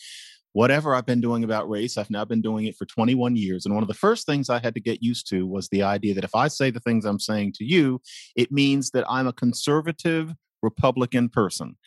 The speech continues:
And I had to wrap my head around it and realize, "Okay, I see what, what they mean by that." But even today, there are people who only know so much about me, and that's fine. You know, we can't all know everything about everybody, but that they assume that, you know, that I voted for Donald Trump,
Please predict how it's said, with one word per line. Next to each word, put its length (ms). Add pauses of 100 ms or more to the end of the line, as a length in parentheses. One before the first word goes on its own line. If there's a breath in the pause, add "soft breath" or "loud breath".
(300 soft breath)
And 80
I 40
had 100
to 60
wrap 200
my 120
head 140
around 260
it 80
and 60
realize, 280
"Okay, 260
I 100
see 460
what, 180
what 140
they 200 (100)
mean 160
by 160
that." 160 (320 loud breath)
But 100
even 300
today, 480 (280)
there 120
are 40
people 360
who 260
only 280
know 180
so 180
much 180
about 320
me, 220
and 100 (120)
that's 200
fine. 400
You 80
know, 120
we 80
can't 320
all 240
know 140
everything 380
about 220
everybody, 420 (300 loud breath)
but 180 (200)
that 240
they 140
assume 400
that, 180 (160)
you 60
know, 100
that 160
I 240 (300)
voted 360
for 100
Donald 380
Trump, 440